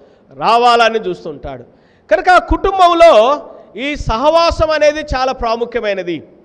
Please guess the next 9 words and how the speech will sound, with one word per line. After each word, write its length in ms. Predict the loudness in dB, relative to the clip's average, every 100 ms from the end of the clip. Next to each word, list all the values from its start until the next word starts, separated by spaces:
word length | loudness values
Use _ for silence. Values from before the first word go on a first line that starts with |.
| _ _ _ _
కుటుంబానికి 800 | -14 -10 -4 -4 -4 -10 -14 -14 _ _ _ _ -8
సహవాసం 640 | -6 -2 2 2 0 -4
అనేది 420 | -4 -2 -4 -6 -6
చాలా 160 | -6 -6
ప్రాముఖ్యమైనది. 720 | -6 -8 -10 -12 -16 -16 -8 0
యోబు 540 | 2 2 0 -2 -6 -14 _ _ _ _ -10 -4
తన 120 | -2
ఫ్యామిలీతో, 1040 | 0 0 0 0 0 2 4 2 -2 -4
దేవునితో, 800 | 4 4 4 0 0 0 0